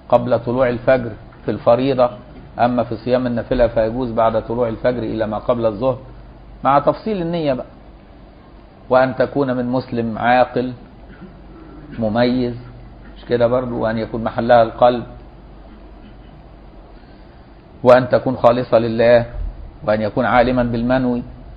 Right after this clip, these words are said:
كل دي شروط داخلة في النية بقى، داخلة في النية نفسها. يعني النية ممكن أفكها لسبع حتت كمان، لا سبع، لأن حقيقة، حكم، محل، زمن، كيفية، شرط، مقصود،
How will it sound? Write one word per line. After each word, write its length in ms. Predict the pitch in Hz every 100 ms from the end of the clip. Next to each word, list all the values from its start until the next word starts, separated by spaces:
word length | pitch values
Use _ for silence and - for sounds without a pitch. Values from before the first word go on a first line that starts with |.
| -
كل 180 | 151 151
دي 100 | 156
شروط 200 | 175 175
داخلة 300 | 170 151 135
في 100 | 127
النية 340 | 123 135 113
بقى، 160 | 98 -
داخلة 280 | 139 147 123
في 80 |
النية 220 | 127 131 123
نفسها. 380 | 107 - 123 - -
يعني 200 | 110 123
النية 160 | 143
ممكن 280 | 151 156 147
أفكها 400 | 127 127 165 156
لسبع 260 | 135 143 120
حتت 200 | - 120 - - - - - - - -
كمان، 300 | 113 117 107 - - - - - - - - - - - - - - - - - - - - - -
لا 220 | 139 151
سبع، 280 | 135 135 90 - - - - - - - - - - - -
لأن 240 | 110 117
حقيقة، 600 | - 117 139 131 113 117 104
حكم، 300 | 127 110 104
محل، 460 | 104 135 131 120 113
زمن، 280 | 135 147
كيفية، 480 | 139 117 110 135 131
شرط، 340 | 113 135 135 117
مقصود، 320 | 107 -